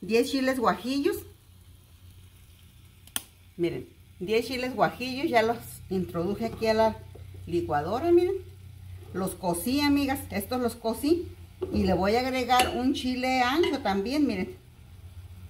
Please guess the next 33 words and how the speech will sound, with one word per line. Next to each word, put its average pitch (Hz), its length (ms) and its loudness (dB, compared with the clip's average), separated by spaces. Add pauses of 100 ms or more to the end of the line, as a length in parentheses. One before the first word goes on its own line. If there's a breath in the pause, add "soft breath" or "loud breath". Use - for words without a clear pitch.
(280)
A 170 120 2
lo 330 200 4
mejor 240 200 2
salen 254 260 2
muy 262 160 2
oscurito 240 580 -2
porque 180 300 -2
están, 175 640 0 (1300)
se 170 160 2
ven 185 180 2
oscuritos 214 600 -2
que 185 80 -4
están 185 280 0
los 214 140 -2
chiles. 269 380 -2 (280)
Pero 196 220 0
ni 196 140 2
modo, 302 280 2
ya, 240 260 4
ya 226 200 2
salen 240 300 0
así, 202 480 -4
amigas. 165 340 0 (1600)
Le 175 100 2
voy 196 220 2
a - 20 2
agregar 247 380 2
aquí 269 500 -2 (280)
jugo 214 400 0
de 233 100 2
la 214 280 4
carne, 277 380 2
miren, 202 320 -2